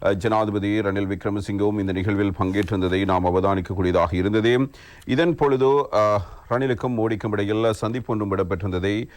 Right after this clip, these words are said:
நாம் அறிவோம். இந்த சந்திப்பின் பொழுது முக்கியமான சில விடயங்கள் குறித்து ஆராயப்பட்டன. அதே நேரத்தில், அஹ், பங்களாதேஷ் பிரதமர்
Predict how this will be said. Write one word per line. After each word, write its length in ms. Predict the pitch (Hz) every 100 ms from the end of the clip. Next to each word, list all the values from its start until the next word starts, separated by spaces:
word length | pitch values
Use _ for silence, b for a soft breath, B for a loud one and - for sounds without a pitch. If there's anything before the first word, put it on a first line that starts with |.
| B B -
நாம் 340 | 90 98 85
அறிவோம். 460 | - 107 113 127 127
இந்த 320 | 113 113 113
சந்திப்பின் 600 | 110 143 151 156 143 131
பொழுது 400 | 110 110 104 113
முக்கியமான 480 | 110 85 104 101 101
சில 200 | 95 95
விடயங்கள் 480 | 92 98 95 95 95
குறித்து 340 | 92 92 87
ஆராயப்பட்டன. 560 | 87 87 92 90 95 113
அதே 200 | 104 104
நேரத்தில், 380 | 110 107 117 117 113 B B 98
அஹ், 160 | 90 98 90
பங்களாதேஷ் 760 | 123 135 135 135 120 131 120
பிரதமர் 420 | 113 127 131 120